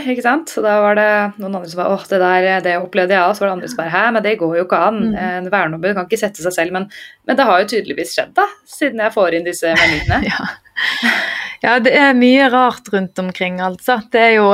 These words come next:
Speaker 2: <laughs> det er jo konklusjonen min etter, eh,
Speaker 1: Ja.
Speaker 2: eh, etter å ha vært rundt omkring på, på mange arbeidsplasser. Um, men, men å bruke systemet da,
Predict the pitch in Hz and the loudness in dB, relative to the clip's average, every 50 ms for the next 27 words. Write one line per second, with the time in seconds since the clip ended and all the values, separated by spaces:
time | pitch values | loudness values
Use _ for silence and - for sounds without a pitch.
0 | 208 196 - - - - 214 226 220 - - - 233 - - 262 262 - - - | 4 4 2 0 0 0 0 0 0 -2 -2 -4 -2 -2 0 -2 -2 -4 -6 -6
1 | 233 - - 240 226 226 214 208 202 202 202 196 175 165 165 - - 175 170 170 | -4 -2 0 2 2 2 2 2 0 0 0 0 0 -2 -2 0 2 4 4 4
2 | 165 165 170 170 165 165 165 165 - - - - - - - - - - - 226 | 2 0 0 2 2 2 2 0 -2 -6 -12 -12 -12 -12 -14 -14 -12 -8 -6 -4
3 | 220 214 214 208 208 202 202 202 196 208 214 208 - 226 208 208 202 190 196 185 | -2 2 2 4 4 6 4 4 4 2 0 0 0 0 2 2 2 2 2 -2
4 | - - 208 196 202 202 190 180 - 196 185 180 - - 185 175 170 - _ - | 0 -4 -4 -4 -4 -8 -8 -6 -6 -6 -6 -6 -4 0 0 0 0 -2 _ -6
5 | 202 190 190 185 190 190 190 185 180 175 196 190 - - 180 175 - - 165 165 | -4 -4 -2 -2 -2 -2 0 0 0 -2 -4 -6 -4 -4 -4 -4 -2 0 0 0
6 | 170 - 202 196 196 190 185 180 180 175 175 175 175 175 175 175 - _ _ _ | 0 0 -4 -4 -2 0 0 0 0 -2 -6 -8 -10 -12 -14 -16 -18 _ _ _
7 | - - - - - - - - _ _ 220 214 208 220 233 220 - - 226 208 | -18 -18 -16 -16 -18 -18 -20 -20 _ _ -2 0 2 2 0 0 0 -2 -2 2
8 | 233 226 233 233 240 233 - _ - 269 - - 226 214 - - - 233 220 208 | 2 4 4 4 4 2 0 _ 0 2 2 2 0 0 0 2 2 4 4 2
9 | 185 175 165 160 165 185 | 2 2 2 2 4 2